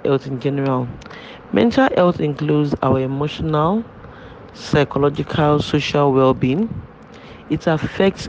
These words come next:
everything about us, the way we think, the way we feel,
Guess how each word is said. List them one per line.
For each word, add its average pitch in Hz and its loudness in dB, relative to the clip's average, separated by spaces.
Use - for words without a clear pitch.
everything 156 -2
about 143 0
us, 131 2
the 143 0
way 143 4
we 147 4
think, 202 2
the 143 -2
way 139 2
we 143 0
feel, 175 -2